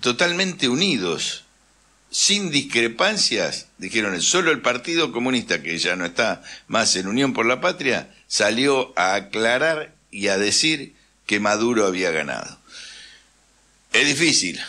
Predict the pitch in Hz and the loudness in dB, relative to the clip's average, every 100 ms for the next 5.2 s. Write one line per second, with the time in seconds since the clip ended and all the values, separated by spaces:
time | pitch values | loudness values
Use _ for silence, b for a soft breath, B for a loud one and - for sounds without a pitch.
0 | B B B B 90 85 92 90 117 139 | B B B B -4 -2 -2 0 0 2
1 | 143 151 165 151 131 127 113 104 92 90 | 2 0 0 0 2 0 0 -2 0 0
2 | 78 73 95 151 131 120 110 95 - 101 | 0 0 0 2 2 2 2 -2 -4 -4
3 | 98 92 85 80 87 90 92 156 156 139 | -2 -2 -2 -4 -4 -6 0 2 2 0
4 | 127 95 92 87 95 95 110 143 156 156 | -4 -4 -4 -2 0 2 4 2 2 -2
5 | 156 - | -4 -6